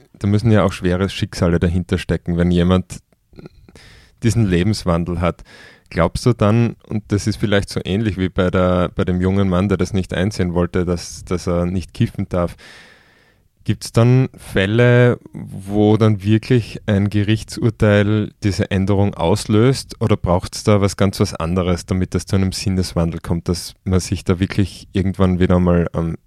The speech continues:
ich sag's jetzt einfach mal so, so zusammenreißen kann, dass man nicht mehr ständig vor Gericht ist?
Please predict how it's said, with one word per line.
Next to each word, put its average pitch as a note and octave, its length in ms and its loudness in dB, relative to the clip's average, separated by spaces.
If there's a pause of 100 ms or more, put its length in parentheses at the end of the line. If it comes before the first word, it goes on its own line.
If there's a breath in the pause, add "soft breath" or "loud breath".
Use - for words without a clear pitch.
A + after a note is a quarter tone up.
(280)
ich - 60 -16
sag's - 220 -6
jetzt - 160 -4
einfach E2 160 -2
mal E2+ 160 0
so, F2+ 160 -2 (400)
so - 180 -2
zusammenreißen F2 840 -2
kann, E2+ 200 -2
dass E2 160 -2
man E2+ 140 0
nicht F#2 260 -4
mehr F2+ 180 4
ständig E2+ 400 -2
vor F2 120 -2
Gericht E2+ 400 -4
ist? - 180 -6